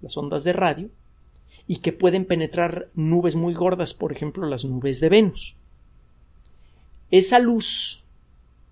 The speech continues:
que no la llamamos luz porque nos hemos acostumbrado a decirle ondas de radio, pero que está hecha de lo mismo que las ondas de luz, solo que tiene menos energía, estas,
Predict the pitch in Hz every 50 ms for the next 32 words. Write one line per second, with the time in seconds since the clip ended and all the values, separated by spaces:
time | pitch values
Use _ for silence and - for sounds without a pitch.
0 | - - - - - - - 160 151 160 180 180 170 156 156 165 156 156 170 175
1 | 180 175 156 156 165 170 165 - - - - 143 143 135 - - 160 160 - -
2 | 156 - 139 - - 156 143 - 160 151 156 147 131 143 123 - - 175 151 143
3 | 143 143 147 147 156 151 139 165 170 165 170 165 147 165 165 165 - - 147 -
4 | - - 175 160 151 - 170 160 147 156 139 143 147 165 160 156 160 151 - 143
5 | 160 - 165 151 143 160 151 151 175 165 165 160 - 156 151 147 - 147 - -
6 | 151 143 135 131 139 147 131 - 165 175 170 175 175 - 180 175 165 - _ _
7 | _ _ - _ _ _ _ _ - 190 185 - 233 175 - - -